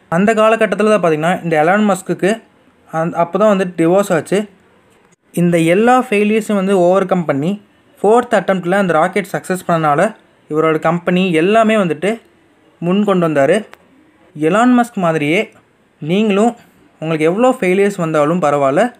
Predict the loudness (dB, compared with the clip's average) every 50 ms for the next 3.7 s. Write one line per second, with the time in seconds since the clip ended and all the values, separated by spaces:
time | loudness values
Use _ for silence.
0 | _ _ -6 -4 -2 -2 -2 -2 0 0 2 2 2 2 2 0 0 0 -2 -2
1 | -2 -2 -4 -2 -2 -2 -2 -2 0 0 0 0 0 -2 -2 -2 -4 -6 -12 _
2 | -10 -6 -4 -4 -2 -2 -2 0 2 2 2 2 0 -2 -4 -4 -4 -2 0 0
3 | -2 -2 -4 -6 -4 -4 -2 -2 -2 -2 0 -2 -2